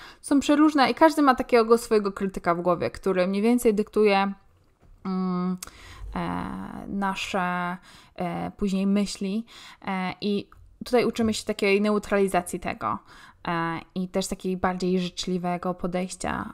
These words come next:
e, do nas samych i tego, tego, jak jemy.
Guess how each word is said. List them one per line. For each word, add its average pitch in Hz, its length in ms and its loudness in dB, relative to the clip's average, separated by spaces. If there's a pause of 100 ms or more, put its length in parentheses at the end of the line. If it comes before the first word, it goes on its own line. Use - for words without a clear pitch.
e, 175 560 -8
do 190 140 -2
nas 180 220 -4
samych - 360 -4
i - 80 -10
tego, - 420 -2 (160)
tego, 196 220 -2
jak 175 240 -4
jemy. 175 260 -6